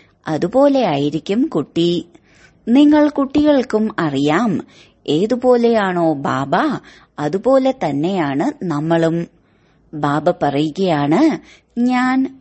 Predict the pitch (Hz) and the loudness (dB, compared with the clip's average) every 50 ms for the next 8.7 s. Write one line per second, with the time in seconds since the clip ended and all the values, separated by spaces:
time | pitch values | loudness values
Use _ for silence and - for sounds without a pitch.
0 | _ - 208 208 220 226 240 269 269 302 294 294 - 285 269 262 277 277 269 - | _ -4 -2 0 2 2 2 4 2 2 2 0 0 0 0 0 0 0 0 -2
1 | - 196 143 143 196 214 196 180 147 147 165 196 185 160 156 156 156 160 160 165 | -2 -2 -2 -2 -2 0 0 0 0 0 0 0 2 2 2 2 2 2 2 0
2 | 165 160 - _ _ _ _ _ _ _ _ _ _ _ _ _ _ _ _ 247 | 0 -4 -8 _ _ _ _ _ _ _ _ _ _ _ _ _ _ _ _ 2
3 | 247 285 294 294 294 302 294 302 285 - 214 160 - 180 180 190 185 185 190 202 | 4 6 6 6 6 4 4 4 2 2 0 0 0 0 2 2 2 2 2 0
4 | 208 190 160 135 135 - - 196 220 240 233 233 254 240 220 196 165 143 139 143 | 0 0 0 -2 -2 -2 -2 0 0 0 0 2 2 2 4 4 2 2 2 0
5 | 135 139 135 185 233 226 175 131 98 - - - - - _ _ - 226 254 277 | 0 0 2 2 2 2 0 -4 -6 -10 -16 -20 -20 -20 _ _ -2 0 2 2
6 | 262 262 269 269 269 254 254 254 247 254 254 - - - 269 262 262 262 240 208 | 2 2 2 0 0 0 0 0 0 -2 -2 -4 -6 -4 -4 -2 -2 -2 -2 0
7 | 185 175 180 185 196 202 202 208 202 - - 185 151 143 143 147 180 170 151 147 | 0 0 0 0 0 -2 -2 -2 -4 -4 -2 -2 -2 -2 -2 -2 -2 -2 -2 -2
8 | 175 196 175 156 151 151 160 160 165 165 165 - _ | 0 0 0 0 2 2 2 2 2 0 -2 -4 _